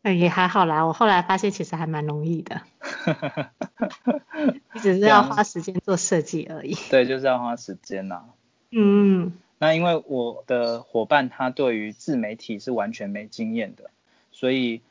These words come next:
Speaker 2: 我就是透过那一堂课程让他知道说，诶，Podcast 怎么去做经营。诶，那，
Speaker 1: 嗯。
Speaker 2: 呃，他跟我比较互补啦，他比较会发散，然后去想一些新的东西，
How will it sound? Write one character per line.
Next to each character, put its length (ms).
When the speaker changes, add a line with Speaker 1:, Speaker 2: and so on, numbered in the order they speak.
Speaker 2:
我 120
就 120
是 120
透 220
过 140
那 120
一 40
堂 200
课 200
程 220
让 200
他 340
知 160
道 180
说， 260
诶， 180
Podcast 440
怎 120
么 100
去 140
做 180
经 260
营。 260
诶， 140
那， 80
Speaker 1:
嗯。 240
Speaker 2:
呃， 320
他 160
跟 160
我 80
比 100
较 140
互 180
补 220
啦， 180
他 240
比 180
较 160
会 120
发 240
散， 240
然 100
后 80
去 100
想 240
一 60
些 180
新 200
的 100
东 180
西， 320